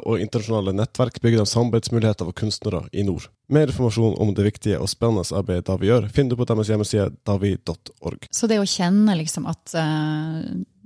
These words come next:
Speaker 2: selvfølgelig nå er, liksom, det, det året på en måte over, og nå er det noen nye gjestekunstnere på plass, men at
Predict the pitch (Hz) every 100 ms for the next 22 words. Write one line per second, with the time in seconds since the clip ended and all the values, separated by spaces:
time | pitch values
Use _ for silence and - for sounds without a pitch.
0 | 202 - - 175 165 165 160 151 151 147
1 | 131 - 147 135 156 170 160 131 135 139
2 | - 160 180 175 143 143 143 143 147 147
3 | 143 139 156 202 185 180 180 - - -
4 | 170 - 160 160 - 175 - - - 165
5 | 160 147 -